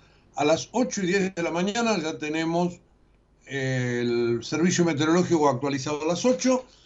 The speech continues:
Saben que anoche llovió, ¿no? Yo estaba como a las dos y pico de la mañana trabajando justamente en el, en el proyecto de ley y, y un trueno me alertó que afuera estaba lloviendo.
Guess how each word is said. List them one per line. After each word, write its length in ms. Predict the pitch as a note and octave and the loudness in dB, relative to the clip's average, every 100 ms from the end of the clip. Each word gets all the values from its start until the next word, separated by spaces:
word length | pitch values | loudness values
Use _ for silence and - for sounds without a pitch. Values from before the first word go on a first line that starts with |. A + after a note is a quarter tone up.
| _ | _
Saben 320 | - B3+ C4+ A3 | -4 0 2 2
que 80 | |
anoche 260 | F3 G#3 F#3+ | 2 0 0
llovió, 420 | E3+ E3 E3+ C#3+ A#2+ | -2 0 2 2 2
¿no? 360 | E3 A#3+ - _ - _ _ _ _ _ - - - | -2 -4 -6 _ -20 _ _ _ _ _ -20 -16 -14
Yo 100 | - | -14
estaba 300 | - A3+ G3+ | -12 -6 -4
como 220 | D#3 D3 | -4 -4
a 20 | |
las 160 | C#3 D3 | -2 -2
dos 200 | F3+ F3+ | 0 -2
y 40 | |
pico 220 | C#3 F3 E3 | -2 0 2
de 80 | |
la 40 | C#3 | 2
mañana 400 | C3 D#3 G3 - | 2 0 0 0
trabajando 720 | B2+ B2 B2 E3+ F#3 G3 G3+ - _ _ _ - - - - | 0 -2 -2 -2 0 -2 -4 -12 _ _ _ -20 -18 -18 -10
justamente 580 | E3 D#3 C#3+ C3+ - F3+ | -8 0 4 4 4 2
en 80 | B2+ | 2
el, 260 | C3 A#2+ - | 0 -2 -8
en 160 | B2+ B2+ | -2 0
el 80 | C3 | 2
proyecto 400 | C#3 C#3+ F3 E3 | 2 2 2 0
de 120 | D#3+ | 4
ley 280 | G3+ A#3 A3+ - - - - - - | 4 4 0 -16 -20 -20 -20 -20 -8
y, 480 | D#3 D3 C#3 C3+ C3 - - - - - | -2 -2 0 -2 -4 -12 -20 -20 -20 -12
y 360 | C3+ C3 B2+ | -4 0 2
un 220 | C3+ F3 D#3+ | 4 2 4
trueno 480 | G#3+ A3+ A3+ A#3+ | 6 6 6 4
me 220 | G3 D3 D3 | 2 -2 -2
alertó 420 | D3 D3+ G#3+ A3+ | -2 -2 -2 -2
que 80 | F#3+ | -2
afuera 340 | C3+ F3 F3 | -6 -4 -4
estaba 240 | E3+ D#3+ | -4 -4
lloviendo. 580 | C#3 B2 G#2+ G#2 G#2 - | -2 -2 -4 -6 -10 -14